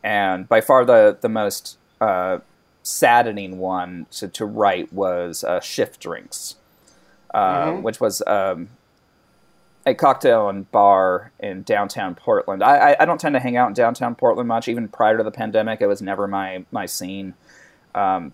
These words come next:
Speaker 1: but the one place I would regularly go to whenever I was downtown for any reason was Shift Drinks. Uh, the owners were fantastic, are fantastic.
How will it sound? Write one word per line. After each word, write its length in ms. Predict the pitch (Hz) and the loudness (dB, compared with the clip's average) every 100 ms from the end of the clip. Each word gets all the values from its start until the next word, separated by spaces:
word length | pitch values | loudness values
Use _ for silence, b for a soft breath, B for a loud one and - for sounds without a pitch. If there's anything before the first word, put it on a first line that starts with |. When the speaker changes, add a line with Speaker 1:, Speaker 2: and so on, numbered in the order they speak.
| _ | _
Speaker 1:
but 140 | 113 110 | 0 2
the 60 | |
one 220 | 117 117 | 2 0
place 300 | 113 113 104 | 2 0 0
I 180 | - 95 | -2 -2
would 140 | 92 95 | -2 -4
regularly 520 | 107 107 107 98 92 | -4 -2 -4 -6 -6
go 160 | 95 | -6
to 100 | 90 95 | -8 -8
whenever 260 | 95 92 | -6 -2
I 40 | 90 | -2
was 100 | - | -2
downtown 540 | 92 87 90 87 90 | -6 -8 -10 -8 -6
for 120 | 104 | -2
any 200 | 101 110 | -2 -4
reason 320 | 98 92 85 85 | -8 -10 -10 -10
was 100 | 82 | -10
Shift 260 | - - | -10 -12
Drinks. 400 | - - - - - | -14 -16 -14 -14 -4
Uh, 340 | 101 95 95 | -2 -2 -4
the 180 | 85 113 | -4 -2
owners 360 | 110 117 110 101 | 0 0 -2 -2
were 80 | 104 | -6
fantastic, 760 | 98 85 - 85 - 92 - - | -6 -8 -8 -8 -6 -6 -6 -4
are 160 | 107 104 | -4 -4
fantastic. 720 | 98 90 92 85 - - | -6 -8 -6 -6 -8 -10